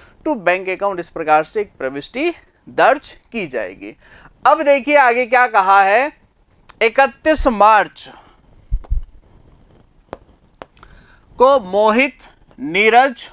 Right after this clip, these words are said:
और सोहन का जो तुलन पत्र है, जो बैलेंस शीट है, जो इस प्रकार से है। फर्म के साझेदार है, लाभ हानि विभाजन अपनी पूंजी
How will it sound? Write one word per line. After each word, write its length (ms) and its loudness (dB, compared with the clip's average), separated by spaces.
और 340 2
सोहन 540 0
का 160 4
जो 160 -2
तुलन 360 -2
पत्र 340 -4
है, 300 2
जो 120 2
बैलेंस 520 2
शीट 200 -2
है, 140 4
जो 160 -2
इस 140 -6
प्रकार 360 0
से 200 0
है। 240 2
फर्म 340 2
के 200 4
साझेदार 600 2
है, 160 2
लाभ 400 4
हानि 520 -2
विभाजन 920 2
अपनी 560 -2
पूंजी 880 -6